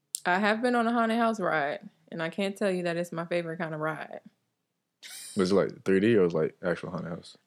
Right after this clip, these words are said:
Speaker 1: An actual haunted house.
Speaker 2: Oh, I'm talking about, like, at the, at the amusement park.
Speaker 1: Oh.
Speaker 2: They had, like, stuff popping out, like, um, three D stuff, all that. It was crazy. They had, like, ghosts, like,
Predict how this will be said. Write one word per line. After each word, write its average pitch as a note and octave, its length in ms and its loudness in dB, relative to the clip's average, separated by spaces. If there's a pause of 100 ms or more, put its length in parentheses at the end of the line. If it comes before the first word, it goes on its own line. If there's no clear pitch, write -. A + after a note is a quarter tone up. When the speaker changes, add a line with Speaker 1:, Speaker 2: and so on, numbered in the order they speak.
(200)
Speaker 1:
An F#3 120 -2
actual E3 340 -6
haunted F#3 220 -10
house. - 280 -12
Speaker 2:
Oh, E2 140 -6 (220)
I'm G2 100 -2
talking F2+ 180 2
about, C2+ 160 -4
like, C2+ 100 -8 (180)
at G2 140 2
the, - 100 0
at A2 140 6
the A2 80 8
amusement F2+ 400 4
park. - 280 0 (180)
Speaker 1:
Oh. F#3 300 4 (280)
Speaker 2:
They - 80 -2
had, - 100 -2
like, - 240 -6 (480)
stuff - 260 4
popping F2+ 380 4
out, F2+ 360 4 (180)
like, C#2+ 240 0 (960)
um, E2 220 2
three F#2 180 4
D F2 120 4
stuff, F2 440 2
all D#2 220 -2
that. - 220 -4
It - 60 -12
was - 140 -6
crazy. - 180 -2
They G#2+ 80 4
had, F#2+ 140 4
like, F2 240 2
ghosts, G2+ 360 6
like, F2 240 4